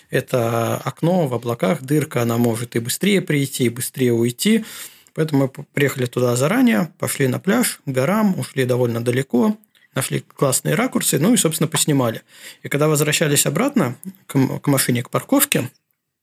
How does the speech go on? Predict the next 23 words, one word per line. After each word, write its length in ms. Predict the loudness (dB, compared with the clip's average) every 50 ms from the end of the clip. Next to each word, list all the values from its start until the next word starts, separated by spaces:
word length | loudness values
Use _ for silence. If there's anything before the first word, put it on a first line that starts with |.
| _ _ _ _ _ -16 -6
ушли 280 | -4 -2 2 2 2 4
мы, 280 | 4 4 2 2 0 -2
ну, 160 | -2 0 0
может 240 | 2 0 0 -2 -4
быть, 180 | -6 -6 -6
километр 400 | -4 -2 0 0 0 0 -2 -8 -6
там 140 | -4 0 0
на 160 | 2 2 0
два, 140 | 0 -2 -4
наверное, 320 | -6 -6 -10 -12 -18 -20 _ _ _ _ -20 -20 -20 -20 -18 -18 -20 -20 -14 -14
от 140 | -14 -6 -2
машин. 320 | -2 -2 2 2 2 2
Когда 160 | 2 0 0
возвращались 500 | 0 2 2 2 0 0 0 0 0 0
обратно, 360 | 0 0 0 0 0 0 0 0
вдруг 260 | 2 2 0 0 0
в 60 | -2
темноте 360 | 0 0 0 2 2 2 2 2
начали 360 | 2 2 0 0 0 0 0
натыкаться 500 | 0 0 -2 -2 0 2 2 2 2 2
на 100 | 0 0
группу 240 | 0 0 -2 0 -2
людей – 420 | -2 0 2 2 0 0 -2 _